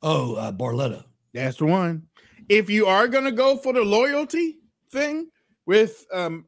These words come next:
Speaker 2: Cawthorn, Barletta should have been the one.
Speaker 1: You, you
Speaker 2: I'm
Speaker 1: know, the,
Speaker 2: sorry.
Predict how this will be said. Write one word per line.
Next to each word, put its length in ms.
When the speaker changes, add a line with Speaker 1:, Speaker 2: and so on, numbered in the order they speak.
Speaker 2:
Cawthorn, 580
Barletta 640
should 200
have 100
been 140
the 60
one. 320
Speaker 1:
You, 120
you 80
Speaker 2:
I'm 100
Speaker 1:
know, 80
the, 80
Speaker 2:
sorry. 260